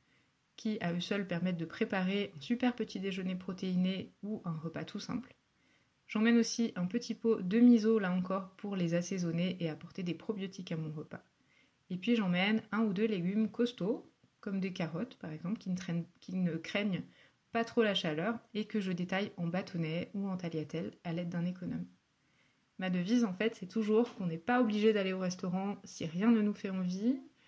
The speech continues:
si on préfère, euh, passer un moment tranquille dans un coin de nature ou simplement si on a envie de manger à l'heure qui nous plaît, comme ça nous plaît. Et ce, même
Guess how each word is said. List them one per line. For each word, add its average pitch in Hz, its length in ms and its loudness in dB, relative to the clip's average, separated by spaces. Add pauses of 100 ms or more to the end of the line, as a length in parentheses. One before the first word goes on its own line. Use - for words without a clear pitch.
(160)
si 220 420 0
on 180 640 2
préfère, 185 520 -2
euh, 156 120 0
passer 175 300 -4
un 175 60 0
moment 170 260 0
tranquille 220 600 0
dans 170 220 -4
un 160 40 -6
coin 185 180 -6
de 190 60 -2
nature 190 540 0 (360)
ou 202 100 -4
simplement 175 380 -2
si - 140 -6
on 190 100 -2
a 170 40 0
envie 165 180 -4
de 160 80 -6
manger 156 320 -4
à 160 120 -6
l'heure 180 220 -4
qui - 160 -8
nous 156 80 -6
plaît, 190 380 -8
comme 220 160 -2
ça 208 140 -6
nous 185 120 -4
plaît. 180 200 -10 (760)
Et 202 80 -4
ce, 196 160 -6 (160)
même 196 360 0